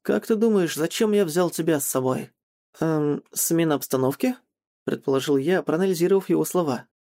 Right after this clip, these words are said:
"В том числе", — одобрительно кивнул шеф. "А еще можешь считать это небольшим поощрением, а то в последнее время старшие товарищи совсем тебя загрузили. Смотрю, бумажки даже сейчас тебя не отпускают,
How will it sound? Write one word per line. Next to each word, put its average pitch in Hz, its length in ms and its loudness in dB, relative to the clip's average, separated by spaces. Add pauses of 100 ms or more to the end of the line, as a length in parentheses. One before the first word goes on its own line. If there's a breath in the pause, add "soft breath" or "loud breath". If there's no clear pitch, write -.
(140)
"В - 320 -6
том 135 220 -2
числе", — 175 560 0 (400)
одобрительно 147 540 0
кивнул 156 280 0
шеф. 139 360 -2 (600 loud breath)
"А - 120 -4
еще 214 560 2
можешь 185 320 0
считать 190 380 -2
это 165 180 -2
небольшим 160 480 0
поощрением, 139 760 -2 (200)
а 123 140 -4
то 131 160 2
в - 40 -12
последнее 139 460 0
время 143 320 0
старшие 156 400 -4
товарищи 165 420 0
совсем 185 360 -2
тебя 131 420 0
загрузили. 131 720 2 (500 loud breath)
Смотрю, 180 540 0
бумажки 214 500 2
даже 170 260 0
сейчас 202 360 0
тебя 135 180 -2
не 131 60 -2
отпускают, 127 680 -2